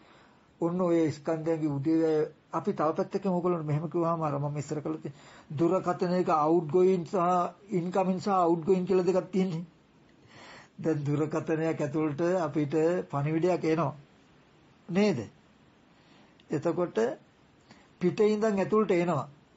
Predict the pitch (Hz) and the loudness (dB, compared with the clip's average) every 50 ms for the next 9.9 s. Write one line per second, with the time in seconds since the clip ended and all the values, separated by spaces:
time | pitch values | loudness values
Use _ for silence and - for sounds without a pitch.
0 | _ - - - _ _ - - - - - - - - _ - 226 226 240 262 | _ -20 -20 -20 _ _ -20 -20 -20 -20 -20 -20 -20 -8 _ 0 2 2 2 2
1 | 262 233 - - - 160 156 165 202 226 - - - - - - - - - 180 | 2 0 0 -2 0 0 2 4 2 2 0 -4 -12 -20 -20 -20 -18 -6 -4 -4
2 | 175 180 - 233 226 254 262 262 254 240 185 180 185 226 254 262 262 277 269 - | -2 0 2 2 4 2 2 0 0 0 2 2 4 4 2 2 2 2 0 2
3 | - 233 226 214 208 208 208 233 233 202 185 226 214 196 175 135 - - - _ | 2 2 4 4 2 2 2 0 0 2 0 0 0 0 -4 -6 -10 -14 -18 _
4 | _ _ _ _ _ _ _ _ _ _ _ _ _ _ _ _ - - - - | _ _ _ _ _ _ _ _ _ _ _ _ _ _ _ _ -20 -20 -20 -20
5 | - _ - 269 277 277 269 262 247 226 254 185 139 135 - - _ _ _ _ | -14 _ 0 0 2 2 2 2 2 0 0 0 -2 -4 -8 -16 _ _ _ _
6 | - - - _ _ - 190 185 214 247 254 - - 170 165 208 277 320 - - | -20 -20 -20 _ _ -8 -4 -2 -2 -2 0 0 0 0 0 0 -2 -6 -10 -18
7 | _ _ _ _ _ _ _ _ _ _ _ _ _ _ _ _ _ _ _ _ | _ _ _ _ _ _ _ _ _ _ _ _ _ _ _ _ _ _ _ _
8 | _ _ _ _ _ _ _ _ _ - 190 185 196 240 247 247 - 254 254 254 | _ _ _ _ _ _ _ _ _ -4 0 2 2 2 0 0 -2 -2 -2 0
9 | 220 - 262 247 226 247 254 - 269 262 262 254 - - 277 285 277 269 | 0 0 0 0 0 -2 -2 -2 -2 -4 -4 -4 -2 0 0 0 -2 -4